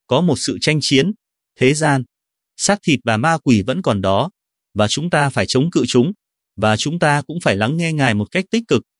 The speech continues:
và dành thời gian và sự chú ý để làm như vậy. Không có con đường tắt nào trong những vấn đề này. Bạn không nhận được điều này trong một gói buộc chặt, làm sẵn, mọi thứ đều hoàn tất. Không, đó là cách của các tà giáo.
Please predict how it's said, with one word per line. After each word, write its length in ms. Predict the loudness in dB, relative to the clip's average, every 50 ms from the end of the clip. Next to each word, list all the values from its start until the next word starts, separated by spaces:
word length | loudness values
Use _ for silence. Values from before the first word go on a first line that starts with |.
| _ _ _ _ _ _ _ _
và 260 | -2 0 2 2 2
dành 180 | 0 0 -2 0
thời 240 | 2 2 2 2 2
gian 260 | 0 -2 -2 -2 -2
và 180 | -2 -2 -2 -2
sự 180 | -6 -8 -8 -6
chú 140 | -4 -2 0
ý 200 | 0 0 0 0
để 100 | 0 0
làm 220 | 0 -2 -4 -4
như 160 | -4 -4 -2
vậy. 200 | 0 0 0 -2 -4 _ _ _ _ _ _ _ _ _ _ _ _ _ _ _ _
Không 240 | -6 -2 -2 0 2
có 140 | 0 0 0
con 200 | 0 0 0 2
đường 180 | 2 2 2
tắt 140 | 0 -2 -2
nào 260 | 0 0 0 0 0
trong 220 | 0 0 -2 -2 -2
những 160 | -4 -4 -2
vấn 200 | -2 -2 0 0
đề 140 | 0 0 0
này. 280 | 2 0 0 -2 -4 -8 _ _ _ _ _ _ _ _ -4
Bạn 160 | -4 -4 -2
không 220 | 0 0 2 2
nhận 180 | 2 0 0 0
được 120 | -2 0
điều 200 | 2 2 2 2
này 240 | 2 2 0 0 -2
trong 200 | -2 -4 -4 -4
một 140 | -4 -4 -2
gói 140 | -2 -2 -2
buộc 160 | -2 -4 -2
chặt, 180 | -2 -4 -4 -4 _ _ _ _ _ _ _ _ -4
làm 200 | -2 0 0 0
sẵn, 260 | -2 -2 -2 -4 -4 -8 _ _ _ _ _ _ _ -2
mọi 200 | 0 0 0 -2 -2
thứ 200 | -2 -2 0 0
đều 200 | 2 2 2 2
hoàn 200 | 2 0 -2 -2
tất. 140 | -2 -2 -2 _ _ _ _ _ _ _
Không, 300 | -4 -2 0 0 -2 -4 -10 _ _ _ _ _ -2
đó 240 | 0 2 2 2 2
là 120 | 0 -2
cách 200 | -2 -2 -4 -4 -2
của 100 | -4 -4
các 180 | -4 -4 -4 -2
tà 140 | -4 -4
giáo. 340 | -2 -2 0 0 0 -2 -4